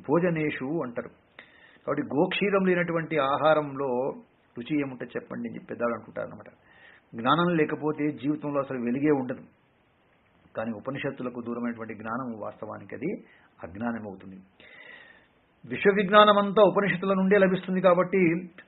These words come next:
వేదాంత జ్ఞానం లేని వారి జీవితాలలో వెలుగు అనేది ఉండదని పెద్దవాళ్ళు చెప్తుంటారు.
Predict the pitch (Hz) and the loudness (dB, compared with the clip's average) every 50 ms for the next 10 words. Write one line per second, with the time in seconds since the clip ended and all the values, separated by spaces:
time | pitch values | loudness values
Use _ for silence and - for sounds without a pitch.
0 | _ 117 113 127 151 170 175 170 165 156 143 156 156 151 151 151 151 151 143 139 | _ -6 -2 2 2 4 4 2 0 0 0 0 0 0 0 -2 -2 -4 -2 -2
1 | 135 139 131 120 117 127 135 123 - 135 135 127 123 127 123 110 120 120 120 120 | -2 -2 -4 -4 -8 -8 -6 -4 -2 -2 0 -2 -2 -4 -4 -4 -4 -4 -4 -4
2 | 131 123 123 123 120 113 117 113 120 113 120 123 117 110 104 113 113 110 110 107 | -4 -6 -6 -6 -6 -8 -6 -6 -8 -8 -8 -10 -12 -12 -8 -6 -6 -6 -6 -8
3 | 107 - - 107 104 95 - - - _ _ | -12 -14 -16 -18 -18 -18 -18 -20 -20 _ _